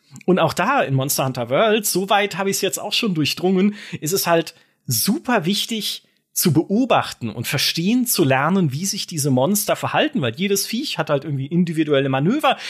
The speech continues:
ist aber auch unberechenbar in dem, was es tut, ne, wie so ein wildes Tier halt einfach ist, wenn's dich angreift. Also es ist nicht irgendwie, okay, Attacke A, ne, jetzt haut's mich mit der Klaue, dann beißt mich mit dem Maul und dann springt's auf mich drauf. Klar, das kann's alles machen, aber halt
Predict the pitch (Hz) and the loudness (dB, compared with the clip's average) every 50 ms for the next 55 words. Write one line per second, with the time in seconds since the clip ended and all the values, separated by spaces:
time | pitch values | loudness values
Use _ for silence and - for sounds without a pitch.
0 | - 190 185 - 220 180 185 - 170 - 240 269 240 247 240 214 151 143 165 208 | -8 -4 -2 0 2 2 2 2 0 -2 2 4 4 4 6 4 2 0 -2 -2
1 | - - 294 262 202 190 214 247 269 269 240 226 185 175 202 214 208 190 180 - | -2 0 0 0 0 -2 -2 -2 -2 0 2 2 2 2 2 0 0 0 -2 -4
2 | 156 - - - 214 240 359 370 - - 220 220 202 151 165 160 151 123 190 202 | -4 -6 -6 -4 -2 0 0 0 0 0 -2 0 0 0 2 2 4 4 4 4
3 | 202 170 175 - - - 214 220 196 175 - - 123 135 - 127 - - 254 247 | 4 2 0 -2 -4 -2 0 0 0 0 0 -2 -2 -4 -4 -6 -4 -2 -2 -2
4 | - - 214 185 - - - 139 - - 135 127 117 127 127 165 196 - - 143 | -2 -2 -2 -2 -2 -4 -6 -6 -4 -4 -4 -2 0 0 2 2 2 0 -2 -2
5 | 139 147 139 - - - - - - - _ _ - 131 143 156 165 147 - 170 | -2 -2 -2 -4 -8 -18 -20 -20 -20 -20 _ _ 0 0 2 2 2 2 2 2
6 | 147 151 147 131 - 156 170 175 170 - _ _ - - 131 - 135 - 135 123 | 2 2 2 2 2 2 2 2 0 -4 _ _ -6 -6 -4 -2 -2 0 0 0
7 | - 170 175 170 165 175 170 - - - 151 160 170 170 165 170 123 127 - - | 2 2 4 4 2 2 0 -4 -4 -4 -2 0 0 0 0 -2 -2 -4 -4 -2
8 | - 135 135 135 - 143 131 - 131 - 110 - - 196 208 214 202 190 196 190 | 0 -2 -2 0 0 -2 -2 -2 -4 -4 -4 -2 0 2 4 4 4 4 2 0
9 | 185 175 151 165 143 147 135 131 120 - - - 123 143 147 - - 143 135 - | 0 0 0 0 0 0 -2 -4 -6 -8 -4 -2 0 0 0 0 -2 -2 -2 -2
10 | 147 - 151 151 180 226 240 214 196 196 202 196 156 147 131 139 139 135 - - | -2 -2 0 2 2 4 6 6 6 4 4 0 0 0 0 0 -2 -2 -4 -4
11 | 143 127 - - 143 - 147 139 - - 190 226 240 254 - - - - - - | -4 -4 -2 -4 -6 -4 -4 -4 -2 2 4 4 4 2 0 -4 -10 -12 -8 -2
12 | - 175 185 156 120 - - 131 131 - - 135 123 - 185 220 240 - 262 - | 2 2 2 2 2 -2 -4 -4 -4 -4 -2 -2 -2 0 2 0 2 0 0 -2
13 | 151 165 190 180 170 185 190 185 | 0 0 0 2 2 2 0 0